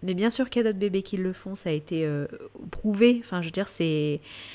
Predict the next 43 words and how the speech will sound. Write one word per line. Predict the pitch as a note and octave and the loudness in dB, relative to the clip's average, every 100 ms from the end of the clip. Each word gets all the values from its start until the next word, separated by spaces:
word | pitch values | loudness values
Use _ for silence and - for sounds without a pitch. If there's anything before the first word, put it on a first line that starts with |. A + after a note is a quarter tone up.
| - | -18
c'est | - - F3+ | -12 -4 -2
des | D3+ D#3 | 0 0
choses | - G#3 | 0 -2
qui | - - | -4 -10
se | - | 2
passent | F3+ G3+ - E3 | 2 4 0 0
régulièrement | D#3 D#3+ E3+ E3 D3+ F#3+ | -2 -2 0 0 0 -4
quand, | - E3+ D3+ - | -4 -8 -6 -2
euh, | D#3 D3 D3 D3 | 0 2 0 0
ben, | D3 | 0
ils | D3+ D#3 | 0 -2
apprennent | - F3 D3+ | -4 -4 -4
des | |
choses, | D#3 G3 G3 G#3 F#3+ E3 D#3 | 2 4 6 6 2 0 -2
quand, | D#3 D3+ - | -4 -8 -4
euh, | D3 | -4
voilà, | - G#3+ | -2 -2
il | G3+ | -4
se | |
passe | - - | -6 -8
plein, | - F#3+ | -6 -4
plein | F#3+ | -4
de | G3 | -2
choses, | G#3 G#3+ | 0 0
quoi. | - - D3 - _ - - - - - - | -2 -8 -8 -14 _ -20 -20 -20 -20 -16 -6
Dans | F3+ | -2
leur | D3+ D3+ | -2 -4
tête | - G3 - - - - - - - | -4 -6 -8 -18 -18 -16 -18 -18 -6
et | E3+ | -2
dans | D#3 | 0
leur | D#3+ D3 | 0 -2
corps, | - F#3+ G#3 - | 0 0 0 -4
et | D#3+ | -4
donc | D3+ | -4
forcément, | D3 D#3 - D#3 D#3+ | -6 -6 -4 -4 -4
ben, | F#3 D3+ C#3 C#3 D3 - - | -2 -2 -2 -6 -8 -12 -10
ils | D#3+ D3+ | -6 -4
ont | D#3+ | -2
besoin | D3 C#3+ E3 F#3+ | -2 -2 -2 0
d'être | D3 - | -2 -2
proches | - D3 | -6 -4
de | D3+ | -4
nous, | D#3 F#3 | -2 0